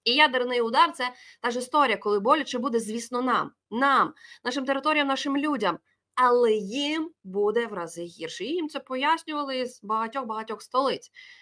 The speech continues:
Сьогодні на кону не тільки життя українців. На кінці ядерки питання існування Росії. Проміняє воєнний злочинець Путін всю історію своєї улюбленої імперії на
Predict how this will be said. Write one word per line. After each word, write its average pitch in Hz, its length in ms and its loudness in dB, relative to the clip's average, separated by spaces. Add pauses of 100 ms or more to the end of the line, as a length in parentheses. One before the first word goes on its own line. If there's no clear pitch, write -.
(200)
Сьогодні 339 340 4
на 320 80 2
кону 339 240 4
не 311 100 0
тільки 302 260 -6
життя 240 260 -4
українців. 254 600 -2 (300)
На 220 220 4
кінці 220 400 -4
ядерки 202 760 2 (360)
питання 339 540 2
існування 269 520 -4
Росії. 247 680 -6 (520)
Проміняє 302 840 2 (500)
воєнний 285 340 2
злочинець 285 440 0
Путін 285 580 -4 (240)
всю 339 580 -2
історію 285 680 -2
своєї 247 240 0
улюбленої 240 560 -4
імперії 202 540 0
на 202 240 4